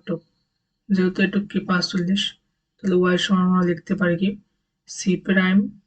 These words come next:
সি ডি, সি প্রাইম, সি ডি প্লাস কত?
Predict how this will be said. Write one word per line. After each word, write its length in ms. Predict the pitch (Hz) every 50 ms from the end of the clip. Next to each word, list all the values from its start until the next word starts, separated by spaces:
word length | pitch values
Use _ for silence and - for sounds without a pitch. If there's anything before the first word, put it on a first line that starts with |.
| _ _ _ -
সি 460 | - - - - - 202 190 196 196
ডি, 260 | 185 175 180 185 180 190 208 208 - - _ _ _ _ _ _ _
সি 220 | - - - 208
প্রাইম, 400 | 190 - 208 202 196 190 196 202
সি 460 | 202 208 - - - 196 190 214 240 233 220 196 175 165
ডি 320 | 175 180 175 170 170 170 - _ _ _ _ _ _ _ _ _ _ _ _ _ _ _ _ _ _ _ _ _ _ _ _ _ _ _ _ _ _ _ _ _ _ _ _ _ _ _ _ _ _ -
প্লাস 460 | - 214 185 170 180 190 208 208 -
কত? 460 | - - 196 170 - 208 208 - -